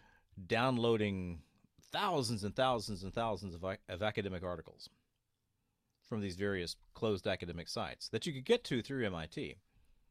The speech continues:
And it was his plan to make these public. Well,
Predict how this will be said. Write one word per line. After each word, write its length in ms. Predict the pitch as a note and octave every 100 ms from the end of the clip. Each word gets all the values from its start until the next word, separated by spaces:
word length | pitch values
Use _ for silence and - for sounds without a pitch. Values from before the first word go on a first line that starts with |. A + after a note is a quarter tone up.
| _ _ _ -
And 160 | G2+
it 20 | G#2+
was 160 | G#2
his 200 | C3+ A#2+ - _ -
plan 280 | G3+ D#3+ A2
to 60 |
make 200 | A2 A#2+
these 160 | A#2 G2
public. 400 | F#2+ G2+ - - _ _ _ _ _ _ _ _ _ _ _ _ _ _ _ _ _ _ _ _ - - _ _ _ _ _ _ _ _ _ _ _
Well, 200 | C#4